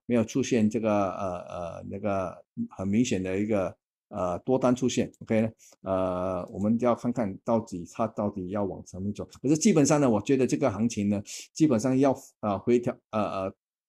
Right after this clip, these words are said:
突破零点四二亿的可能性是相比的话是有的，如果有的话呢，目标在零点四五四。OK，Solana 也是一样，Solana 呢，呃，昨天呢也是回调，可是呢，它，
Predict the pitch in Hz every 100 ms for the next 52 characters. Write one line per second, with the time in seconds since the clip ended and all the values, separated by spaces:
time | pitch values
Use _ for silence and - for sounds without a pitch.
0 | _ - 170 156 143 107 107 135 147 107
1 | - 160 151 - 156 131 143 139 113 113
2 | 101 101 120 - 135 131 123 101 107 104
3 | 120 98 - 92 - - _ 143 120 107
4 | 104 117 117 113 107 _ - 117 117 113
5 | 110 101 95 104 151 120 90 - - 165
6 | 135 110 87 87 - 127 - - 107 113
7 | 107 _ _ - 139 165 185 160 139 120
8 | 156 143 151 127 135 156 165 147 139 123
9 | 107 110 107 107 135 135 147 135 131 123
10 | 98 - 131 110 104 107 110 107 123 160
11 | 156 147 151